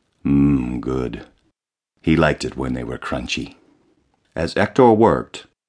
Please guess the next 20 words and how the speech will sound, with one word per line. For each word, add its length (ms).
Plort 260
set 180
up 200
a 20
cylindrical 720
force 380
field 320
to 100
keep 440
their 220
ancient 520
ancestors 680
from 220
straying 540
too 220
close 400
to 100
the 100
time 320
machine. 460